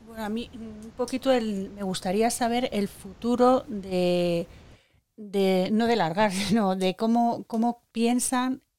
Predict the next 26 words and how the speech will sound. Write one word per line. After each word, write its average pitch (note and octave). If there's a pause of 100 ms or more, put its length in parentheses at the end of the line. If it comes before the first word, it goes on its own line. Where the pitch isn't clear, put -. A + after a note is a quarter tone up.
(120)
eh, G3
fomentar, G#3+ (240)
eh, F#3
el G#3+
conocimiento G3+
de G3+
esta G#3
cultura, A3
porque, F3+ (840)
eh, F#3+ (260)
por F#3
ejemplo, F#3 (520)
eh, G#3
conocemos G#3
Tartesos, B3+
todo A3
el G#3+
mundo G3
sabe F#3
que F3+
Tartesos, G3
la G3
cultura F3+
ibérica, G3 (360)
los F3
celtas, G3